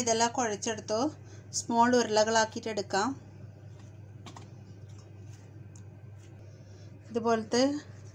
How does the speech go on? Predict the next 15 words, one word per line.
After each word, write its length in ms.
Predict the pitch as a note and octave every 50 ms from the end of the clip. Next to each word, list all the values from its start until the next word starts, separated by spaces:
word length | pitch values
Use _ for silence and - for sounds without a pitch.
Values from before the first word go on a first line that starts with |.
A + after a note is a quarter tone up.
| - - - - - - - - - -
പലകയിൽ 440 | A3+ A3 A3 G#3+ G#3 G#3+ A3 A3+ A3+ A3+
വെച്ചൊന്ന് 420 | A3+ A3+ - A#3+ A#3 A3 A3+ B3+ D4+ E4+ E4 -
പ്രസ് 320 | - G#3+ G#3+ - - - -
ചെയ്തെടുക്കാം. 540 | G#3+ G#3 G3+ A3 - G#3 - - G#3+ A3+ C4 C#4 - - - - - - - - - - - - - - - - - - - - - - - - - - - - - - _ _ _ _ - - - - - - -
ഇതുപോലത്തെ 380 | A#3+ A#3 A#3 A#3+ A#3 A#3 B3 B3+ B3 -
ഷേപ്പിലെടുത്ത് 520 | C4+ A#3 A3 A3 A#3 A3+ A3 G3+ - B3 C4 -
സ്മോൾ 240 | - B3 A3 A3 A3 A3 -
പീസായിട്ട് 440 | A#3 A3+ - - A3 G#3+ G#3 B3 A#3+ - A#3+
കട്ട് 200 | G#3+ - - G3+ F#3+ -
ചെയ്തെടുക്കാം. 500 | A3 G#3 G#3 G#3 G3+ - - G#3 A#3 C#4+ D4+ - - - - - - - - - - - - - - - - - - - - - - - - - - - - - - - - - - - - - - - -
ഇതുപോലത്തെ 480 | A3 A3+ G#3+ A3+ A#3 A3+ A3+ - B3 B3+ C4
സ്മോൾ 280 | B3+ - - A3+ A3 G#3+ A3+ -
സർക്കിളായിട്ട് 600 | - A#3 G#3+ G#3 - - G#3+ G#3+ G#3+ G#3+ G#3+ - A#3
എടുത്തിട്ട് 400 | G#3+ G#3 G3+ - D4+ - A#3 B3 D4 D4+ - - - - - - - - - - - - - - - - - - - - - - - - - - - - - - - - - - - - - - - - - - - - - - - - - - - - - - - - - - - - - - - - - - - - - - -
just 260 | A3 A3 G#3+ - -